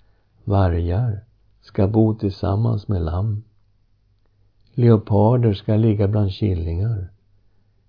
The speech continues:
Kalvar och unga lejon och gödboskap ska vara tillsammans, och en liten pojke ska valla dem. Kor och björnar ska gå och beta,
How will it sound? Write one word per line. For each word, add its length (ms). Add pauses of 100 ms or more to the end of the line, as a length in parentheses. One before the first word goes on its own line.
(100)
Kalvar 680
och 280
unga 240
lejon 640
och 160
gödboskap 960
ska 180
vara 160
tillsammans, 920 (640)
och 100
en 60
liten 300
pojke 540
ska 240
valla 380
dem. 260 (1300)
Kor 360
och 80
björnar 580
ska 220
gå 200
och 80
beta, 640